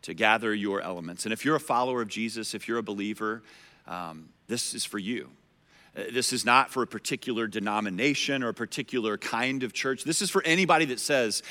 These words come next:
"I have accepted that offer of Jesus' life." If that's you, then I want you to join with us today. We're gonna take these elements together. It says that on the night that he was betrayed, Jesus took bread.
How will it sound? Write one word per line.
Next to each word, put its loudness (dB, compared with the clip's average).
"I 12
have 8
accepted 0
that 4
offer 2
of -4
Jesus' -6
life." -8
If -8
that's 0
you, 2
then -2
I 0
want -4
you -8
to -4
join -4
with -10
us -8
today. -16
We're -2
gonna 4
take -4
these -6
elements -6
together. -10
It -4
says 2
that 4
on -6
the 0
night 6
that 2
he -2
was -2
betrayed, 2
Jesus -4
took -10
bread. -2